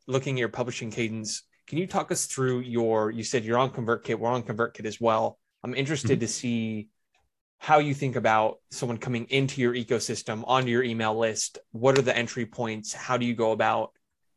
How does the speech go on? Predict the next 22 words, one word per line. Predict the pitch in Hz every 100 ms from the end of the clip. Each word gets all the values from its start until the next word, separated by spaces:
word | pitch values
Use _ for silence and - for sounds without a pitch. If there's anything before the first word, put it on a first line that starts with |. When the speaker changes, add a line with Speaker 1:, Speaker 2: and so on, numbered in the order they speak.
| -
Speaker 1:
um, | 110 104 104 104 113
do | 123
you | 113
have | 110
a | 107 101 101
consistent | - 117 175 - 156
newsletter, | 147 135 139 127 127 127
a, | 117 110 110
a | - 113 110 110 - _
evergreen | 135 135 127 127
newsletter, | 123 117 120 113 113 110 110
any | 113 110
kind | 107 110 104
of | 104
free | - 127 123
email | 123 120 117
courses? | 123 110 - 110 -
Kind | 120
of | 110
how | - 147
does | 147
someone | 143 127 113 107